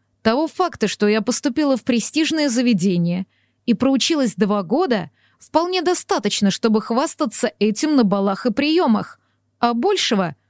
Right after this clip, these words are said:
приличной леди не нужно. Именно в тот день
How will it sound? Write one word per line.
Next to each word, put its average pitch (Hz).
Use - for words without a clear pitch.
приличной 320
леди 269
не 311
нужно. 180
Именно 311
в -
тот 320
день 196